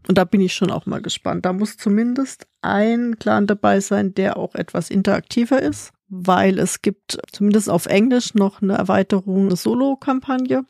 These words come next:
Und da spielt man eben mit einem vorhandenen Clan und da sind genau zwei Clans, mit denen das nicht geht. Das ist eben dieser eine japanische, der so interaktiv ist und einer von den Barbaren. Deswegen gehe ich jetzt mal davon aus, dass der auch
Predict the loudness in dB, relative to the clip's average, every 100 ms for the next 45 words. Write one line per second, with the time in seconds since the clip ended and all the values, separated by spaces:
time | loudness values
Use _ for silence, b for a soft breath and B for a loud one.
0 | _ -2 0 2 2 0 0 -2 0 2
1 | 2 2 0 0 0 2 2 4 4 4
2 | 2 0 2 0 0 -2 -2 -2 0 0
3 | -2 -4 -2 -2 0 2 2 0 -4 -10
4 | -2 0 2 0 -2 -4 -4 0 2 2
5 | 0 -10 -8 -8 -2 -2 0 -2 0 0
6 | 2 2 2 0 0 2 2 0 -2 0
7 | 0 0 -2 0 -2 -4 -4 -4 0 -2
8 | -2 -2 2 2 2 0 0 -2 -4 -2
9 | 2 2 2 0 0 -2 0 0 0 -2
10 | -4 -6 -6 -4 -4 -4 -8 -8 -10 -8
11 | -6 -4 -6